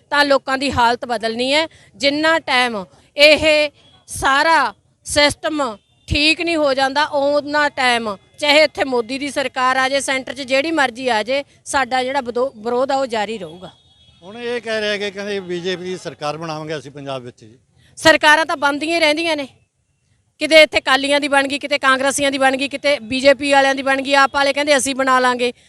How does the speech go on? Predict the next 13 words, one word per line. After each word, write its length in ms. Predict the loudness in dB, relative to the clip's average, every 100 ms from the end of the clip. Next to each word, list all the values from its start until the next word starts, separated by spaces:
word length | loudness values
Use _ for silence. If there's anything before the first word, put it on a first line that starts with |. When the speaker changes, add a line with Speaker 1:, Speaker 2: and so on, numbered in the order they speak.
| _ 2
Speaker 1:
ਲੋਕਾਂ 340 | 4 4 2
ਦੀ 120 | 4
ਹਾਲਤ 280 | 6 4 2
ਤਾਂ 160 | -2 0
ਨਹੀਂ 100 | 0
ਬਦਲੀ, 340 | -4 -4 -10 _ _ -2
ਉਹ 120 | 0
ਨੀਤੀਆਂ 400 | 2 0 2 2
'ਚੋਂ 140 | 2 2
ਤਾਂ 120 | 0
ਨਹੀਂ 100 | 2
ਬਾਹਰ 240 | 6 6
ਆਏ, 280 | 6 4